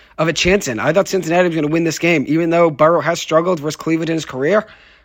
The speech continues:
I thought Burrow was gonna come out hot and thought he'd be firing the ball downfield considering he just got a big payday. But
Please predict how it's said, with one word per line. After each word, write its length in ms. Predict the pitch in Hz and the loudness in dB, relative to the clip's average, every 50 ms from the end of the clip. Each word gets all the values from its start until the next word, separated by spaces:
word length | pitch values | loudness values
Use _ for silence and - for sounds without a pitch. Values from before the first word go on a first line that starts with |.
| _ - | _ -2
I 140 | - 147 | 0 0
thought 120 | 175 233 180 | 2 2 4
Burrow 180 | 190 202 220 | 4 4 2
was 100 | 220 208 | 2 -2
gonna 100 | 202 185 | -4 -6
come 180 | 175 - 185 196 | -2 -2 0 2
out 140 | 196 175 135 | 2 2 0
hot 400 | 127 156 180 185 - - _ _ _ _ _ _ _ _ _ _ _ | 0 0 0 0 0 -2 _ _ _ _ _ _ _ _ _ _ _
and 100 | 143 143 135 | -6 -2 2
thought 160 | 160 160 165 | 2 2 2
he'd 80 | 165 156 | 2 -2
be 80 | 156 147 | -4 -4
firing 400 | - - 160 170 180 180 170 156 | 0 0 2 2 2 0 -2 -2
the 80 | 151 | 2
ball 180 | 151 156 156 147 | 4 4 4 4
downfield 400 | 151 151 139 - - 165 160 139 | 2 -4 -6 -2 -2 -2 -2 -2
considering 240 | 143 - - 147 139 | -4 -6 -4 -4 -4
he 60 | 135 | -4
just 180 | 135 143 - | -4 -6 -2
got 140 | - 147 143 | -2 0 0
a 20 | 135 | 0
big 160 | 143 143 - | -2 -4 -2
payday. 320 | - 147 160 151 120 113 | -2 -2 -2 -2 -4 -6
But 240 | 113 127 127 - | -6 -6 -6 -6